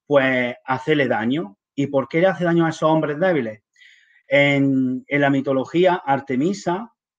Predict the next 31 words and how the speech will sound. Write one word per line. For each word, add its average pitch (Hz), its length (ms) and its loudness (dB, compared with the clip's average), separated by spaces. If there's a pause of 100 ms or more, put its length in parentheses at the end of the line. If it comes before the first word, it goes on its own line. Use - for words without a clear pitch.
(320)
era 143 240 0
una 143 160 0
diosa 139 320 -2
muy 135 240 0
fuerte 165 440 -2
e 147 40 -2
independiente, 151 760 -2
pero 151 180 -2
también 147 320 2
herida. 117 400 -4 (1080)
Lo 151 180 4
que, 151 260 0
lo 147 200 2
que 143 180 2
hacen 160 260 0
los, 185 340 0
los 165 120 2
arquetipos 165 540 -2
de 160 100 0
personalidad 156 760 -2 (500)
en 127 160 -2
estos 147 480 -2 (180)
que, 127 420 -4
que 131 140 -4
tienen 143 240 -2
que 147 120 0
ver 143 120 -2
con 147 120 -4
la 143 60 -2
mitología 139 500 -2
griega, 156 520 -2